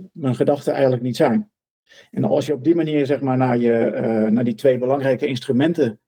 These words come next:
kijkt, die je ook, als je heel bewust bent, voor je kan inzetten. Dus ik kan bewust gedachten maken en ik kan bewust gedrag vertonen. Dan weet je al, oké, dan ben ik dat dus eigenlijk niet.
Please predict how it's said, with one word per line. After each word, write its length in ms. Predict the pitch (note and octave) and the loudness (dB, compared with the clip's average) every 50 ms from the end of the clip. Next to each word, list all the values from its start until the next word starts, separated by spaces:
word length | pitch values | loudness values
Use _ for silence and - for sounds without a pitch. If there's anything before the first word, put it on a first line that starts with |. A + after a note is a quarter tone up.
| _ _ _ | _ _ _
kijkt, 380 | - C#3+ B2 C3+ D3+ - C3 - | -2 0 0 0 0 -4 -6 -6
die 100 | C3 B2+ | 0 0
je 120 | C3+ D3 | 2 2
ook, 240 | D3+ - - _ _ _ _ _ _ | 0 -2 -4 _ _ _ _ _ _
als 180 | - C#3 B2+ | -10 -8 -4
je 100 | - C#3 C#3 | -4 -4 -2
heel 180 | - C#3 D#3 D3+ | 0 -2 0 0
bewust 360 | C#3+ C#3 C#3 D3+ C#3+ B2+ - | 0 0 0 0 -2 -2 -2
bent, 300 | - - C3+ A2+ G#2+ - _ _ _ _ _ _ _ _ - F#3+ - _ _ | -2 0 0 0 -2 -6 _ _ _ _ _ _ _ _ -18 -18 -18 _ _
voor 380 | - - - - E3 F3 F3+ | -20 -20 -12 -4 0 2 2
je 100 | D#3+ C#3+ | 2 0
kan 200 | C3 D3+ B2+ G#2+ | -2 -4 -6 -6
inzetten. 540 | - E3+ F3 C3+ B2 A2+ A2 D#3 F#3 F#3+ - _ | -4 -4 0 0 0 0 0 -2 -4 -4 -6 _
Dus 120 | - - | -12 -10
ik 80 | - - | -6 -2
kan 240 | - C3 A#2 G#2+ G#2+ | 0 0 0 0 0
bewust 340 | B2+ A#2+ A2+ D3 D#3 D3+ - | 0 0 2 2 0 0 -2
gedachten 440 | - C3 B2 D3 D#3 - - D3+ C3 | -4 -2 -2 -2 -2 -2 -2 -2 0
maken 400 | B2 B2 B2 B2 B2+ - E3+ - _ - - - _ _ | 0 0 0 -2 -4 -6 -8 -8 _ -20 -20 -20 _ _
en 140 | - - B2 | -4 -4 -2
ik 60 | B2 | -2
kan 240 | B2+ C#3 B2 A#2+ A2 | 0 0 0 2 2
bewust 360 | A#2+ B2+ B2 C3 C#3+ C3+ C#3 - | 0 0 2 2 2 0 0 -4
gedrag 500 | - B2+ G#2+ G#2+ - - D#3 E3 E3 - | -6 -4 -4 -4 -2 0 0 0 0 0
vertonen. 680 | - D#3 - - - - - D3 F3 G#3+ G#3 - _ _ _ _ _ _ _ _ _ _ _ _ _ _ _ _ _ _ _ _ _ _ _ _ | -4 -4 -2 0 2 2 2 2 0 -2 -4 -6 _ _ _ _ _ _ _ _ _ _ _ _ _ _ _ _ _ _ _ _ _ _ _ _
Dan 140 | - C3 B2 | -4 -2 0
weet 160 | D#3+ - - | 0 -2 0
je 80 | G3+ C#3+ | 0 0
al, 120 | C3+ - | 0 0
oké, 200 | - - E3 D3+ | -2 -2 -2 -2
dan 240 | C#3 D3 C3+ B2+ A#2+ | -2 -2 -4 0 2
ben 160 | E3+ F#3 F#3+ | 2 2 0
ik 120 | F#3+ - | 0 -4
dat 160 | - D3 C3 A#2+ | -2 -2 0 2
dus 140 | C#3 B2 | 0 2
eigenlijk 300 | D3 C#3+ C#3+ C3 C3+ C3 | 2 0 0 0 0 0
niet. 320 | C3+ D3+ C3+ A2 - - | 2 2 0 0 -2 -6